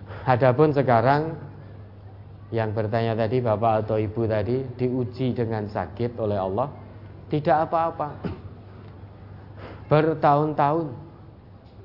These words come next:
hanya bisa berbaring. Ini pas dengan brosur kita. Satu hal, terus bangun keyakinan pada Allah. Memang tidak mudah.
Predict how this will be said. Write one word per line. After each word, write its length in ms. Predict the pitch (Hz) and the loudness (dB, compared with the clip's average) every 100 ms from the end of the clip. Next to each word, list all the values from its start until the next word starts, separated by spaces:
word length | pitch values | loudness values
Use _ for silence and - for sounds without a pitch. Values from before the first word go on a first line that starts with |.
| - - - | -20 -20 -8
hanya 260 | 110 120 131 | -4 0 0
bisa 320 | 120 117 135 117 | 0 0 0 0
berbaring. 640 | 120 107 110 110 135 127 | -2 -2 0 0 -2 -4
Ini 240 | 151 180 180 | -2 -2 0
pas 300 | 180 170 - | 0 -2 -4
dengan 260 | 127 139 123 | -4 -2 0
brosur 340 | 123 117 135 | -2 0 -4
kita. 300 | 131 139 131 117 - - - - - - - - - - - - - - - - - - 127 123 - - - - - - - - - - - - - | -4 -6 -8 -14 -18 -20 -20 -20 -20 -20 -20 -18 -18 -18 -20 -20 -20 -16 -16 -16 -18 -18 -16 -16 -14 -16 -16 -20 -20 -18 -18 -20 -20 -20 -20 -18 2
Satu 360 | 151 147 170 | 2 4 4
hal, 320 | 147 160 120 78 - - - - - - - - - - - - | 6 6 4 -2 -6 8 8 8 4 -8 -16 -20 -20 -20 -20 -4
terus 280 | 165 190 165 - 104 104 | 2 2 2 -4 -14 -2
bangun 400 | 143 139 156 160 | 4 4 4 0
keyakinan 680 | 147 151 143 127 143 147 143 | 2 2 2 0 0 0 0
pada 280 | 131 123 131 | 2 2 2
Allah. 240 | 120 110 - - - - - - - - - - - - - - - - - 151 | 0 -2 -8 -18 -20 -20 -20 -20 -20 -20 -20 -20 -20 -20 -20 -20 -20 -20 -10 0
Memang 360 | 151 190 190 | 2 4 4
tidak 240 | 165 147 139 | 2 2 2
mudah. 340 | 135 113 104 | 0 -2 -6